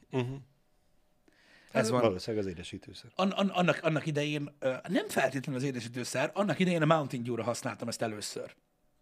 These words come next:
Speaker 2: Hogy
Speaker 1: Pedig,
Speaker 2: rák íze
Speaker 1: pedig
Speaker 2: van.
Speaker 1: abban aztán van cukor.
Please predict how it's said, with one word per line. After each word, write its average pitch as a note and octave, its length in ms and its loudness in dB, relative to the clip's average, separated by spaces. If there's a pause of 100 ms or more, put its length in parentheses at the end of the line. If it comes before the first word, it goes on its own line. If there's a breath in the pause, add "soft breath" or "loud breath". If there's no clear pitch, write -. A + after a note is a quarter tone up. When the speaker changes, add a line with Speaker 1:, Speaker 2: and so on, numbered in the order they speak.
(600)
Speaker 2:
Hogy C3 140 0
Speaker 1:
Pedig, B2 140 6
Speaker 2:
rák - 220 2
íze B2+ 280 2
Speaker 1:
pedig A#2 160 6
Speaker 2:
van. A2+ 140 4
Speaker 1:
abban A2+ 180 4
aztán B2 360 2
van F2+ 360 -8
cukor. G2 460 -6